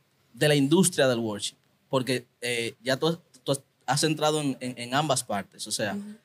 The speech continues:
Speaker 1: eh, lo que estamos haciendo ahora es descubriendo, eh, esa causa de adoración que tú tienes,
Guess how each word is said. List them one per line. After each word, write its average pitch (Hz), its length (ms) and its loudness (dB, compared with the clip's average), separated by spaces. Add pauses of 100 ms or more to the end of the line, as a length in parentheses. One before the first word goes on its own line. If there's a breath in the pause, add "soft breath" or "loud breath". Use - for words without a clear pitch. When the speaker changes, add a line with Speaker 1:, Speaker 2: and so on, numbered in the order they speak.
(300)
Speaker 1:
eh, 120 400 -4
lo 131 160 -2
que 131 80 -4
estamos 147 300 2
haciendo 170 300 2
ahora 170 480 4
es 160 460 0 (560)
descubriendo, 151 920 2 (420)
eh, 135 180 2
esa 147 300 2
causa 165 580 2
de 120 100 -4
adoración 120 560 0
que 131 120 -2
tú 127 80 -4
tienes, 147 500 -2